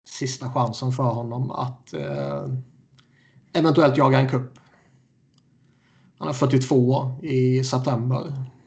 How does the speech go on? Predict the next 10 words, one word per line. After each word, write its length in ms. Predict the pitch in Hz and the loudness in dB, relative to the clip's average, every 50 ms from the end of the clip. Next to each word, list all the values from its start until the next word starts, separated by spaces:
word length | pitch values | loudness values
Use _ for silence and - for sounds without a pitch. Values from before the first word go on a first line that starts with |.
| _ _ _ _ _ _ _ _ _ _ _ _ _ _ _ _ _ _ _ _ _ _ _ _ _ | _ _ _ _ _ _ _ _ _ _ _ _ _ _ _ _ _ _ _ _ _ _ _ _ _
Och, 360 | - 151 135 - - - - | -12 -12 -10 -12 -16 -10 -8
eh, 460 | 151 143 139 143 139 131 139 139 139 131 - - - _ _ - - - _ - - - - - - - - - - - - - | -6 -4 -4 -4 -4 -4 -4 -2 -4 -4 -6 -8 -14 _ _ -20 -20 -20 _ -20 -20 -20 -20 -20 -20 -20 -20 -20 -20 -20 -20 -4
han 160 | - - 147 147 | 2 4 6 8
verkar 460 | 156 156 170 170 175 - 160 139 135 | 8 8 8 6 4 4 4 6 6
ju 180 | 135 135 135 | 6 6 4
hålla 340 | 143 139 131 143 143 147 143 | 4 4 2 2 2 2 -2
sig 180 | 131 147 156 147 | -2 -2 -6 -6
fräsch 680 | - - 170 131 127 131 143 135 - - - - - 147 | -4 -2 -2 0 0 -2 -4 -8 -14 -20 -20 -20 -20 -16
så 200 | - 165 139 127 | -14 -12 -12 -12
liksom. 500 | 120 117 117 - 147 147 - 147 147 | -12 -14 -16 -12 -12 -12 -12 -12 -16